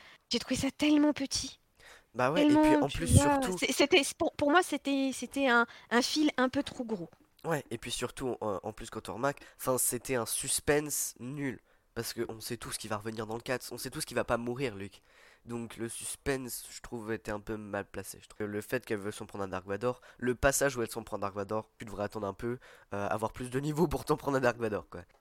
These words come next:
Speaker 2: Surtout,
Speaker 1: Bah, après,
Speaker 2: euh, dans
Speaker 1: elle
Speaker 2: les
Speaker 1: était un petit peu, elle était un petit peu au pied du mur, et puis Obi-Wan, euh, avait essayé la diriger dans ce sens-là, hein.
Speaker 2: Mm, mm.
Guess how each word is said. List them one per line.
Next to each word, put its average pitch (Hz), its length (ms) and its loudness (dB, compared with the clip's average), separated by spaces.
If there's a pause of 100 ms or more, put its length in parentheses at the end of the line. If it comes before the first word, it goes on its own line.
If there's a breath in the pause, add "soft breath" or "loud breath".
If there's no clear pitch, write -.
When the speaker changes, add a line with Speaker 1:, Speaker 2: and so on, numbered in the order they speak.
(160)
Speaker 2:
Surtout, - 200 -10
Speaker 1:
Bah, 185 80 2
après, 180 160 -2
Speaker 2:
euh, - 20 -2
dans 240 80 0
Speaker 1:
elle 208 60 2
Speaker 2:
les 185 60 2
Speaker 1:
était 196 200 2
un 196 140 4
petit - 180 -6
peu, 233 380 -4
elle 185 100 0
était 180 220 -4
un 185 80 0
petit - 160 -6
peu 226 100 -4
au 208 40 -2
pied 208 180 -6
du 220 120 -2
mur, 269 220 4
et 208 80 2
puis - 220 -4
Obi-Wan, 202 580 2
euh, 185 200 4 (520 loud breath)
avait 208 220 6
essayé 269 260 2
la 254 160 6
diriger 220 240 2
dans 214 140 4
ce - 100 -8
sens-là, 254 380 0
hein. 240 120 4 (120 loud breath)
Speaker 2:
Mm, - 40 -6
mm. - 60 -4